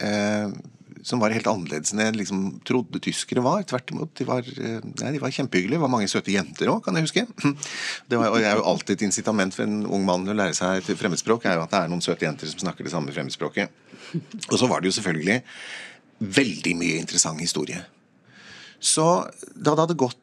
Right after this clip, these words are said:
noen, ja, bare noen uker eller en måned eller to, så var jeg liksom midt i det og snakket tysk og,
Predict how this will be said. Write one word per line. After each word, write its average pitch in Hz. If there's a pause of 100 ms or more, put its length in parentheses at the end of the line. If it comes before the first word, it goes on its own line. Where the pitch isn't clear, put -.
(120)
noen, 160 (460)
ja, - (280)
bare 113
noen 87
uker 92
eller 85
en 120
måned 113
eller 117
to, -
så -
var 107
jeg 120
liksom 113
midt 113
i 170
det 156
og -
snakket - (160)
tysk -
og, 90